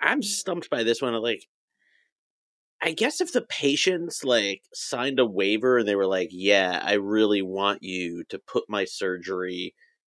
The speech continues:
on TikTok," I guess in that case, like, go for it. But anything short of that is wildly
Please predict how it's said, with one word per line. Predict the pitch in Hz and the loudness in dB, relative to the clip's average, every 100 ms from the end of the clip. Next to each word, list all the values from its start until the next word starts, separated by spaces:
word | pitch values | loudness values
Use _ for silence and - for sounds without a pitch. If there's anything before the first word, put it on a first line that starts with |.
| _ - | _ -2
on | 101 95 92 90 87 - - | 0 2 0 -4 -8 -14 -12
TikTok," | 110 - - 92 87 85 - - _ _ _ _ _ _ _ _ _ _ _ _ _ _ _ _ _ _ - | -12 -12 -10 -10 -10 -14 -18 -20 _ _ _ _ _ _ _ _ _ _ _ _ _ _ _ _ _ _ -8
I | - | -6
guess | 175 - | -6 -2
in | 190 | 0
that | 127 131 | 0 0
case, | - 170 175 - - | 0 2 2 0 -6
like, | 135 107 - _ _ - | -4 -4 -6 _ _ -2
go | 120 311 | 0 0
for | - 98 90 92 | -2 -2 -2 -2
it. | 92 - _ _ - | -6 -8 _ _ 2
But | 117 - _ _ _ - | 2 2 _ _ _ 0
anything | 170 277 277 143 | 4 4 2 0
short | - - - 147 240 | -2 0 4 6 6
of | 131 | 4
that | 110 101 95 - | 2 2 0 -4
is | 117 101 87 - - - _ _ _ _ _ _ _ _ _ _ _ - | -8 -6 -8 -14 -16 -18 _ _ _ _ _ _ _ _ _ _ _ -20
wildly | 101 110 107 139 190 156 98 101 92 90 | -16 -12 2 4 6 4 2 0 -2 -6